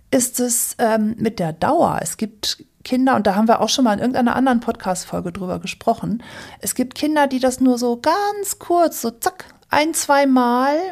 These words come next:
ein, zwei Tage möglicherweise sogar nur zeigen. Und andere Kinder, ähm, suhlen sich in dieser Phase. Da ist es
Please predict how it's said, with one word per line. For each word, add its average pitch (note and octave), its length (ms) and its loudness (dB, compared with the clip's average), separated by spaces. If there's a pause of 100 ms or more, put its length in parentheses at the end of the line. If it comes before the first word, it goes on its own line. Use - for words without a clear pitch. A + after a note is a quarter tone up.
(220)
ein, C#4 300 0
zwei C4+ 300 0
Tage B3+ 520 2
möglicherweise F3+ 760 0
sogar E3+ 540 -2 (380)
nur G#3 180 0
zeigen. F#3+ 560 -4 (220)
Und A3 120 0
andere C4 360 2
Kinder, B3 580 -2 (540)
ähm, A#3 420 2 (140)
suhlen B3+ 580 6
sich F3 280 -2
in F3+ 100 -2
dieser E3+ 260 -2
Phase. - 640 -10 (300)
Da G#3+ 100 0
ist - 260 -2
es - 140 -6